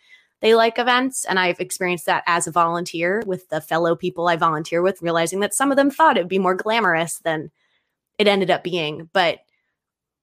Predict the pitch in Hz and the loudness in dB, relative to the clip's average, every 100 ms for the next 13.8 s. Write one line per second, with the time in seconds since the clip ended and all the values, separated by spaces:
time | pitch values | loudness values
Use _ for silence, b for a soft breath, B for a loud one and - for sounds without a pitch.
0 | _ 220 220 214 208 196 185 175 - 247 | _ 4 4 2 -4 -2 -2 -2 -2 0
1 | 220 208 202 196 185 175 - 180 175 180 | 2 2 2 -2 -2 -4 0 0 0 -2
2 | 185 175 165 165 - - 160 - 170 165 | -4 -4 -6 -8 -8 -4 -4 -4 -6 -4
3 | 170 151 160 165 180 190 226 254 247 226 | -6 -4 -2 0 0 0 0 2 2 0
4 | 220 170 185 202 180 175 170 - - 185 | -2 0 2 2 0 -2 -2 -2 -2 0
5 | 180 170 175 175 170 151 180 320 - 190 | 0 0 -2 -4 -4 0 0 -2 -4 -6
6 | 190 240 254 247 277 269 - 170 170 160 | -4 -2 -2 0 -2 -2 -2 -4 -4 -4
7 | 156 - 196 165 151 147 139 180 175 170 | -4 -6 -8 -10 -8 -8 -6 -4 -4 -2
8 | - - - 165 160 156 - 185 190 180 | -4 -4 -6 -6 -4 -4 -2 -2 -2 -2
9 | 233 254 247 226 240 240 226 226 220 214 | -2 0 -2 0 0 0 2 0 2 0
10 | 214 190 143 - - 170 185 185 185 185 | 0 -4 -6 -8 -10 -4 -2 0 -2 -4
11 | B B B - 247 247 262 240 254 226 | B B B -2 -2 2 2 4 4 4
12 | 226 170 160 - 185 190 202 240 254 233 | 4 2 -2 -4 -2 2 2 2 2 2
13 | 240 208 202 214 208 190 170 165 | 4 4 4 4 2 0 -2 -6